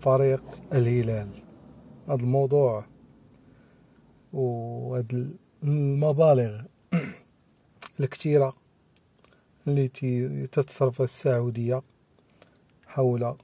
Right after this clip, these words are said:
الدوري ديالها باش يولي من، آه، خمس الدورية الأولى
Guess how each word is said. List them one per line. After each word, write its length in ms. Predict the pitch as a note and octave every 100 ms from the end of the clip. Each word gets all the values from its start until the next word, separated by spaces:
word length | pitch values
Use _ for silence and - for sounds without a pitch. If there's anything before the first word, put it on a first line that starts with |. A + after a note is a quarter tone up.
| _
الدوري 480 | D3+ B2 C#3+ C3+ B2+
ديالها 420 | A#2+ B2 B2 C3+ C#3+ _ _ _ _ _ _ _ _ G3+
باش 340 | C#3 C3+ -
يولي 640 | B2+ A#2+ A#2+ B2 D3+ E3+ - _ _ _ _ _ _ _ -
من، 340 | C#3+ C#3 B2+
آه، 580 | B2+ B2 B2 B2 C3+ C#3+ - _ _ - - - -
خمس 640 | - - E3+ D#3+ - - - _ _ - _ _ - - - - - - - - - - - - - - -
الدورية 720 | C3 A2+ C#3+ C#3+ C3+ C3+ D3+ D3+
الأولى 680 | - D#3+ F#3+ E3 D3+ C#3+